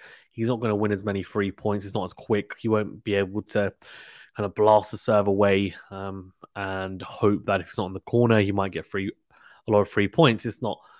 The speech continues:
the case on, on the clay generally. And yes, it's a slightly quicker surface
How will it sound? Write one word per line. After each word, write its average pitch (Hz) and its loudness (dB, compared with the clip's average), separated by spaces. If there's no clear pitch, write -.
the 113 -8
case 107 -4
on, 104 0
on 123 -2
the 101 -4
clay 101 -2
generally. 113 0
And 101 -6
yes, 104 -2
it's 110 -12
a 101 -4
slightly 127 -4
quicker 135 -4
surface 127 -2